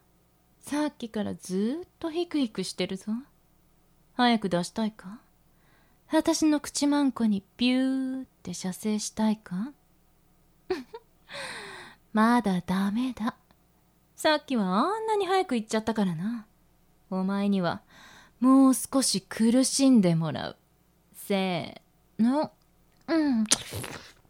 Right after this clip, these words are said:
うん。うん。うん。うん。うん。我慢汁出てきた。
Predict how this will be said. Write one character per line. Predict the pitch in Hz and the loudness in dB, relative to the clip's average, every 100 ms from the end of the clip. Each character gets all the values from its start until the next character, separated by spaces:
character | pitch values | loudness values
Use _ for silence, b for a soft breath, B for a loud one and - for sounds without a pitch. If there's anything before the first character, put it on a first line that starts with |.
| - - - - _ 185 | -14 -10 -12 -14 _ -4
う | |
ん。 | 277 240 214 - - - - _ - _ - | -2 -2 -4 -10 -12 -12 -14 _ -20 _ -2
う | 233 | 0
ん。 | 214 214 - - - - _ - | 0 -2 -8 -10 -12 -14 _ -8
う | 226 | -6
ん。 | 214 - - - - 247 214 190 - - - - - - - - - - - - _ - - - _ - | -6 -6 -6 -6 -2 0 0 -4 -6 -6 -8 -16 -16 -8 -8 -8 -18 -16 -16 -18 _ -20 -20 -20 _ -8
う | 254 | -6
ん。 | 277 294 302 262 - - - _ - - _ - - _ _ _ - | -6 -6 -10 -14 -16 -20 -20 _ -20 -20 _ -20 -20 _ _ _ -6
う | 320 | -6
ん。 | 269 214 196 277 392 - - - 392 427 B B B B B | -6 -6 -4 -4 -6 -10 -20 -12 -8 -6 B B B B B
我 | 247 226 | -2 0
慢 | 202 226 233 233 | -2 -2 -4 -4
汁 | 247 214 | -4 -4
出 | 208 233 | -2 -2
て | 233 214 | -2 -4
き | - | -6
た。 | - - 78 | -2 -2 -2